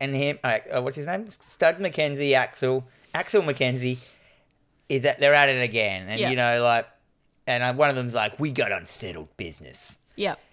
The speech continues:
Speaker 2: But T J's like, "Nah, I got business elsewhere, mate."
Speaker 1: I go, "But fuck this shit." So he
Speaker 2: Yeah.
Speaker 1: ju-, he runs out. He basically runs into his car,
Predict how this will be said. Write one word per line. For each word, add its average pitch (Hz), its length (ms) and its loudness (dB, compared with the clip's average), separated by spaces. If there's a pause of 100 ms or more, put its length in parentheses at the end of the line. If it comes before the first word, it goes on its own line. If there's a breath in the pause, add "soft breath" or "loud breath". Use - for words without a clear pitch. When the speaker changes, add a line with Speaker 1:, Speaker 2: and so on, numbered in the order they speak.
Speaker 2:
But 233 140 -4
T 240 160 -2
J's 226 180 0
like, 214 220 0
"Nah, 214 280 0
I 214 120 0
got 214 180 -2
business 196 320 -8
elsewhere, 160 300 -8
mate." - 140 -14
Speaker 1:
I 139 100 0
go, 156 100 8
"But 127 180 2
fuck 131 260 4
this 113 120 -4
shit." 104 300 -2
So 147 120 2
he 165 180 4
Speaker 2:
Yeah. 151 300 0
Speaker 1:
ju-, 135 60 -2
he 165 120 2
runs 151 320 4
out. 120 400 4 (100)
He 135 80 -2
basically 165 460 4
runs 160 340 2
into 151 200 2
his 131 140 6
car, 123 460 4